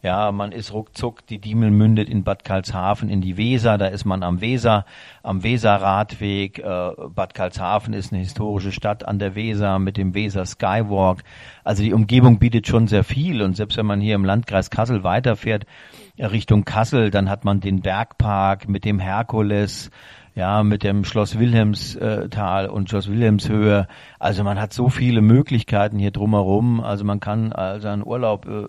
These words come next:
mit mehreren Tagen, äh, Hameln, äh, ist nicht weit, äh, Hanmünden als wunderschöne Fachwerkstatt an der Weser.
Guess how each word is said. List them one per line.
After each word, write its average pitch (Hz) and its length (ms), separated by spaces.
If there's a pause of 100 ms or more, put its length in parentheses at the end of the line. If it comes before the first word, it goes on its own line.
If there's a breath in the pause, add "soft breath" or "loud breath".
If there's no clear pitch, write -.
mit 101 240
mehreren 104 380
Tagen, 104 500 (400 loud breath)
äh, 113 60
Hameln, 101 1000
äh, 95 560
ist 98 140
nicht 101 220
weit, 92 480
äh, 85 320
Hanmünden 110 720
als 98 260
wunderschöne 110 560
Fachwerkstatt 107 800
an 101 140
der 92 140
Weser. 101 480